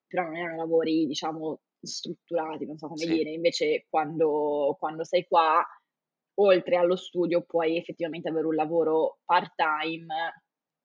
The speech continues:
Speaker 1: che, insomma, ti aiuta con, con tutti i costi che hai.
Speaker 2: E invece venendo all'università quanto costa? Io so già la tua quanto costa, però
Speaker 1: Eh, <laughs> sì, sì. Costa, mhmm, sessantamila dollari, che sono circa cinquantacinquemila euro, insomma il mio,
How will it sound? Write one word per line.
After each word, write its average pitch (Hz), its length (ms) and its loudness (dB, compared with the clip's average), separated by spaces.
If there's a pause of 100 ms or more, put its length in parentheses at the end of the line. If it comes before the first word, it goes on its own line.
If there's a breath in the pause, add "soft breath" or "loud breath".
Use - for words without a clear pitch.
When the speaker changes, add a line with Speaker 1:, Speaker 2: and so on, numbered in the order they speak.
(520)
Speaker 1:
che, 165 420 6
insomma, 151 420 -8
ti 156 200 -2
aiuta 156 480 -2
con, 135 300 -6 (720)
con 160 200 -6
tutti - 240 -16
i - 40 -6
costi 143 520 -6
che - 80 -10
hai. 127 400 -6 (140)
Speaker 2:
E 107 60 4
invece 113 320 0
venendo 107 320 2
all'università 104 920 -4
quanto 98 340 -6
costa? 90 500 -10
Io 92 160 -4
so 90 180 -4
già 90 160 -4
la 87 100 -4
tua 90 160 -4
quanto 92 240 -2
costa, 95 300 -6
però 87 420 -8 (320)
Speaker 1:
Eh, 220 240 4
<laughs> 208 40 2
sì, 269 160 4
sì. 226 120 2 (1300 loud breath)
Costa, 214 1200 6
mhmm, 190 640 -4
sessantamila 185 720 -2
dollari, 170 540 4
che 170 100 -10
sono 160 180 -12
circa 151 920 -2
cinquantacinquemila 156 1500 -8
euro, 151 240 -2
insomma 160 240 -12
il 156 60 -10
mio, 147 560 -8